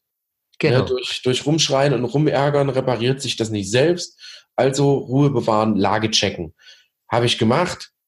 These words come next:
Speaker 2: Mit Lage checken war nicht viel. Das Haus, neben dem wir geparkt haben, war schon seit dreihundert Jahren verlassen. Autos hatten wir schon seit einer halben, dreiviertel Stunde nicht mehr gesehen.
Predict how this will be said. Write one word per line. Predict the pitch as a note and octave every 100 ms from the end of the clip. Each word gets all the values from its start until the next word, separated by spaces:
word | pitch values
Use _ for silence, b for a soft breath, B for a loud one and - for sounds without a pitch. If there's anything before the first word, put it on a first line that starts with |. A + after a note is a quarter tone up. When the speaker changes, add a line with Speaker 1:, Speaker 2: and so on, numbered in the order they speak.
| -
Speaker 2:
Mit | A2 A2+
Lage | A#2 C#3
checken | C3+ C#3 - A#2
war | B2
nicht | D3+ D3
viel. | - D3+ D3
Das | B2+
Haus, | A#2 C#3 D3 - -
neben | B2+ C3 B2+
dem | C3+ C3+
wir | B2+
geparkt | G#2+ A#2+ B2 -
haben, | B2
war | A#2 A#2+
schon | B2
seit | - A2+ G#2+
dreihundert | A#2+ B2+ A#2
Jahren | A#2 A2+
verlassen. | - G#2 C3+ D3 F3 F3 B B B B
Autos | B2+ D3 D3+ D3 D3
hatten | C#3 C#3+ C3+
wir | C#3
schon | - C#3
seit | C3+ C3 A#2+
einer | A#2+
halben, | B2+ C3
dreiviertel | B2 A#2+ A#2 A2
Stunde | - D#3 C#3+
nicht | G#2+ G#2+
mehr | G#2+
gesehen. | A2 G#2 A#2 D3+ D3